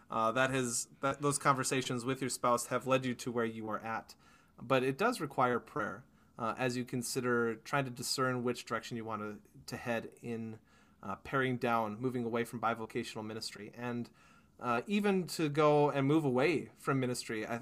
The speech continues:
I think because of that ministry perspective where we look at ministry as being something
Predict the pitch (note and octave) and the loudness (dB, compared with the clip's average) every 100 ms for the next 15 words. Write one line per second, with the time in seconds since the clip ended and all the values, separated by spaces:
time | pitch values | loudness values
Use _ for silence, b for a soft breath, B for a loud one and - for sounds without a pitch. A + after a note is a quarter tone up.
0 | - B2 - D3+ D3 C#3+ B2+ - D#3 D#3 | -6 -8 -2 -2 -2 -4 -6 2 4 4
1 | C#3 B2+ - - _ _ C3+ C3 B2 B2+ | 2 -4 -8 -14 _ _ 0 2 0 0
2 | C3+ - B2+ B2+ - B2+ B2 B2 A#2 A2 | -2 -2 -6 -6 -6 -6 -4 -6 -4 -4
3 | A2+ A2+ A#2+ A#2 A#2 A2+ - A2 G#2+ - | -4 -6 -6 -8 -6 -8 -6 -6 -6 -6
4 | A2+ A2+ A#2+ A2 G#2+ | -8 -6 -8 -6 -10